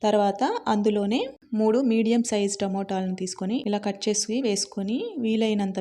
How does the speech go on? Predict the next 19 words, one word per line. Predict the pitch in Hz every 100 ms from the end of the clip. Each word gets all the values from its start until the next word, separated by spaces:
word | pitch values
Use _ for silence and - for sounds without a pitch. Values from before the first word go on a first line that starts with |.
| 190
మెత్తగా | 185 185 240 - _ -
గ్రైండ్ | 202 202 165
చేసుకోవాలి. | 175 - 175 175 170 180 240 _ _ _ _ _ _ - 208
ఇప్పుడు | 208 214 330
దీన్ని | 233 208 247 480 - -
రెడీగా | 202 196 214 254
పక్కన | 214 202 185
ఉంచుకోవాలి. | - - 175 170 180 - _ _ _ _ -
ఇప్పుడు | 208 202 214 415 -
స్టవ్ | 240 214 226
on | 226
చేసి | 202 196 220 370 -
ప్యాన్ | 208 196 196
పెట్టి | 190 - 240 427 247
అందులో | 190 196 247 508 - _ _ - -
రెండు | 202 208
మూడు | 208 202
స్పూన్ల | - 202 190 202 - 208
ఆయిల్ | 196